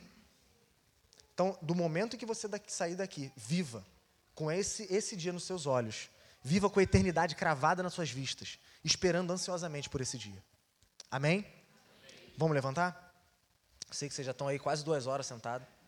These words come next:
Speaker 1: Eu queria ter a, a, a capacidade do Nicodemos, do Hernandes, de fazerem sermões muito bons em quinze minutos,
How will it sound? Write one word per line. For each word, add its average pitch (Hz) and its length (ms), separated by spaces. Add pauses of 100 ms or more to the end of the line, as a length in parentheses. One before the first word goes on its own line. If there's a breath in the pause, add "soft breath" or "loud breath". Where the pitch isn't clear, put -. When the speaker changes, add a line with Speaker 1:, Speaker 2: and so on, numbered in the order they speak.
(1500 loud breath)
Speaker 1:
Eu 156 100
queria 196 300
ter 190 160
a, 131 360 (480)
a, 131 240
a - 40
capacidade 156 640
do 156 40
Nicodemos, 143 840
do 127 100
Hernandes, 131 680 (340 soft breath)
de 131 80
fazerem 156 360
sermões 156 400
muito 185 240
bons 170 460 (420 soft breath)
em 156 80
quinze 202 300
minutos, 165 420